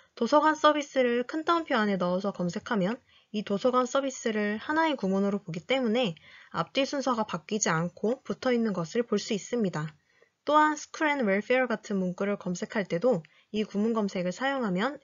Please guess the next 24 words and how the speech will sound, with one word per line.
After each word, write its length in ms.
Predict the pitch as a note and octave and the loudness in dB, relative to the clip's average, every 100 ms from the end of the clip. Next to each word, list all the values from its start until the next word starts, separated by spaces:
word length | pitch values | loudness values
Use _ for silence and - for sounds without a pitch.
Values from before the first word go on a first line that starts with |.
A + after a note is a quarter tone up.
| - | -4
AND를 440 | F3+ F3 F3+ F#3 | -2 0 0 0
연산자로 560 | E3+ F3+ A#3+ A#3 A#3+ F#3+ | 0 -2 -2 -2 0 0
인식하지 520 | E3 - - A#3 G3+ | -2 -4 -6 -4 -2
않고 400 | D#3 D#3 - A#3 - - - _ | -4 -6 -2 -2 -4 -14 -20 _
school 380 | - - D#4 D#4 | -16 -2 0 2
and 100 | F#3+ | 2
welfare라는 720 | G3 - A#3+ A3+ E3+ G#3+ G3 - _ | 0 2 2 4 2 2 -2 -6 _
하나의 400 | - D#4 D#4+ D#4 | -8 0 2 2
문구로 480 | G3+ E3+ - E3+ B3+ | 2 0 0 0 0
인식합니다. 720 | - G3+ - B3 A3+ E3+ D3 - _ _ _ _ _ _ _ _ _ _ _ _ _ _ | 2 0 0 0 0 0 -6 -10 _ _ _ _ _ _ _ _ _ _ _ _ _ _
마지막으로 600 | G3+ A#3+ C#4+ D4 C#4+ B3 | -6 -4 0 2 6 6
와일드카드입니다. 1040 | F#3+ A#3+ - - D4+ C4+ G#3 F#3+ A3 F3+ | 8 6 4 0 2 4 2 2 2 2
와일드카드는 880 | - G#3 B3+ C#4+ D4 D4 C#4+ C4+ C4+ | 4 4 4 2 2 2 4 2 0
물음표와 560 | F#3+ F#3 G3+ G3+ G#3+ G#3 | 0 0 -2 0 0 0
샵 260 | - G3+ - | -2 -4 -4
두 140 | - | -4
가지가 360 | A3+ A#3 A#3+ G#3+ | -2 0 0 0
있는데요. 560 | F3+ F3+ F3 F#3 B3 - - _ | 0 0 0 2 2 0 -12 _
물음표는 640 | - A3 C4+ D4 C4 B3+ B3+ | -4 0 2 2 2 2 0
하나의 360 | D#4+ E4 D#4+ | 0 0 0
스펠링을 680 | D4+ - C#4+ C4 A#3 A3+ B3+ | -4 -4 0 2 2 2 0
임의로 320 | F#3+ F#3+ F#3 | 0 0 -2
대신하는 480 | F#3 G3 - B3+ A#3+ | -4 -6 -2 0 0
역할이고 640 | F3 - F#3+ D#3+ F#3+ A#3+ | -2 -4 -4 -2 -2 -2